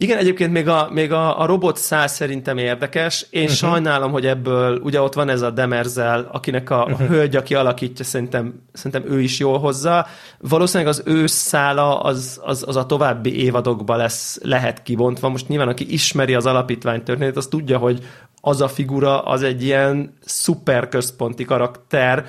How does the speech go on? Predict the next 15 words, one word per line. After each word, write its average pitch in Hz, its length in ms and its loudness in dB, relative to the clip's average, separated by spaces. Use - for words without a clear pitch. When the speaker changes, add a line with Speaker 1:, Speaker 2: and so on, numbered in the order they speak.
Speaker 1:
ha 143 120 -2
nem 165 180 2
is 156 160 0
az 135 100 0
alapítványok, 135 920 0
de 131 180 -4
mondjuk 135 320 -2
a 139 60 -4
korábbiakban 120 1040 0
mindenféleképpen, 123 1000 -2
hogy 131 100 2
ő 131 40 4
hogy 175 280 2
került 131 320 2
oda, 123 440 0